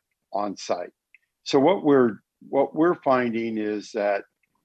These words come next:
people like the mayor of Lancaster and others are looking at an integrated model. What's in it for their citizens? What's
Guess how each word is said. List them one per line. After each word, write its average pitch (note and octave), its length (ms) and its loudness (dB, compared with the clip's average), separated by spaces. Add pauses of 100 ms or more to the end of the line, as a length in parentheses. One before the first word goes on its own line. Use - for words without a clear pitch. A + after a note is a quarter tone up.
(140)
people C#3+ 280 -4
like A#2 220 -2
the A#2+ 80 -8
mayor A2+ 340 -4
of G2 100 -6
Lancaster A2 800 -4
and G2 100 -8
others G2 480 -4 (340)
are A#2+ 160 2
looking D3+ 380 2
at A#2+ 140 0
an A2+ 220 -4
integrated A2 760 0
model. F#2+ 500 -2 (340)
What's D#3 320 -4 (100)
in C#3+ 180 0
it B2 220 -6
for A#2+ 120 -6
their G#2+ 220 -2
citizens? G2 600 -8
What's A2+ 300 -2